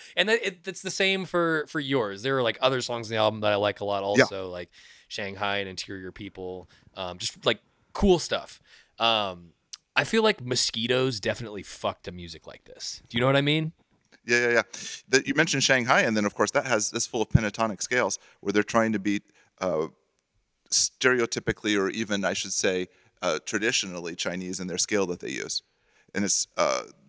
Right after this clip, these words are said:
Speaker 2: that's pretty fun, too. It's pretty obvious, and it sounds, I don't like it nearly as much as Catching Smoke, but I like that they're doing that.
Speaker 1: Yeah, I mean, there's, they're just, the,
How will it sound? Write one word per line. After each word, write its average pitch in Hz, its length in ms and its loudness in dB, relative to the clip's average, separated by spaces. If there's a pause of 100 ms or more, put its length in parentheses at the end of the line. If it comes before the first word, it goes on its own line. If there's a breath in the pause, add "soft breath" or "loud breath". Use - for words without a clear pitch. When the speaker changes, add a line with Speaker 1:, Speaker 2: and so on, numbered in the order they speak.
(100)
Speaker 2:
that's 113 220 0
pretty 104 220 0
fun, 87 260 -6
too. 95 220 2
It's 78 100 0
pretty 98 240 0
obvious, 90 600 0 (440)
and 98 120 -8
it 80 60 -4
sounds, 101 420 -2 (120)
I 92 80 -2
don't 101 140 -2
like 98 160 2
it 104 80 -14
nearly 98 320 0
as 87 100 -6
much 95 200 -10
as 92 80 -12
Catching 90 300 -10
Smoke, 92 360 -6
but 87 80 -8
I 85 80 -4
like 95 240 -2
that 87 100 -20
they're 82 140 -8
doing 90 200 -8
that. 80 120 -20 (960 loud breath)
Speaker 1:
Yeah, 101 320 4
I 113 140 0
mean, 120 160 0
there's, 123 300 0
they're 143 180 0
just, 151 260 -2 (840 soft breath)
the, 120 260 2